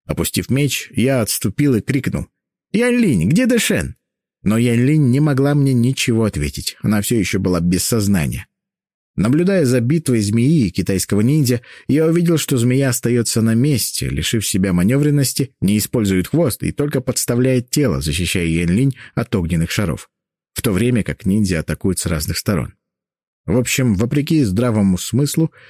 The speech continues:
я оставил в покое змею и кинулся на человека. Мы обменялись с ним несколькими яростными ударами меча, и он, внезапно оттолкнувшись, взлетел вверх и выскочил в дырку в черепице. А мы со змеей остались лицом к лицу, то есть лицом к морде.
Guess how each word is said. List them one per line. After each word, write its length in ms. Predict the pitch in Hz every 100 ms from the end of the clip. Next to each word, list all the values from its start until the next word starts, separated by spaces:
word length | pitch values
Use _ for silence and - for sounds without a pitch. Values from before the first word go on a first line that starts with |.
| -
я 180 | 151 170
оставил 380 | 135 - 127 110
в 100 | -
покое 320 | 110 - 104
змею 360 | 90 104 135 160
и 140 | 104
кинулся 520 | - 98 98 92 -
на 140 | 85 82
человека. 500 | 82 76 67 - - _ _ _ _ _
Мы 200 | 135 180
обменялись 600 | 147 123 143 143 131 -
с 40 | -
ним 240 | 127 104
несколькими 540 | 117 110 98 101 92
яростными 420 | 101 95 - 92 87
ударами 360 | 87 90 90
меча, 480 | 87 90 - 160 113 - - _ -
и 80 |
он, 260 | 131 190 190
внезапно 640 | 160 160 147 160 156 139 - -
оттолкнувшись, 960 | 120 - 110 - 175 175 - 71 -
взлетел 560 | 67 80 95 - 127 101
вверх 420 | 82 135 160 -
и 60 | 80
выскочил 600 | 76 120 - 156 - 135
в 120 | 90
дырку 340 | 90 - -
в 80 | 160
черепице. 720 | - 156 143 - 76 - - - _ _ _ _ _ -
А 100 | 110
мы 120 | 135
со 140 | 131
змеей 340 | 113 117 123 135
остались 400 | - 117 113 113
лицом 380 | 101 - 107 -
к 80 |
лицу, 280 | 104 - 135
то 100 | -
есть 260 | 73 73 -
лицом 400 | 95 101 95 82
к 140 | -
морде. 480 | 110 104 67 64 -